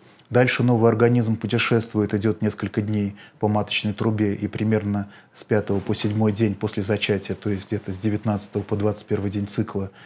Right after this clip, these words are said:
происходит имплантация, а, этого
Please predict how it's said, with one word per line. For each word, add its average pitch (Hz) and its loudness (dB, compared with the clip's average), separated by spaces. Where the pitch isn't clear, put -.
происходит 101 0
имплантация, 107 0
а, 95 0
этого 101 0